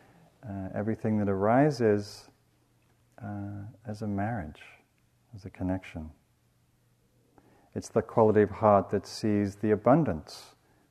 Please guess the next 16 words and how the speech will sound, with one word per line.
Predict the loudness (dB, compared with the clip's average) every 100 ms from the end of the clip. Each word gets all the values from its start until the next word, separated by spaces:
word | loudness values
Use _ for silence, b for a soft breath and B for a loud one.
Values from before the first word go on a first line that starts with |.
| _
rather | -4 -2 -2 -4
than | -6
the | -6
fi-, | -8 -14 -12
deficiency, | -12 -8 -8 -8 -12 -12 -14 -16 _ _ _
the, | -16 -16 -20 _
the, | -6 -4
all | -2 -2
the, | -4
all | -2 -4 -2
the, | -2 -4 b b b
the | -8
bounty | 0 2 2 0 -6
that | -10 -8
we | -8
have. | -8 -10 -12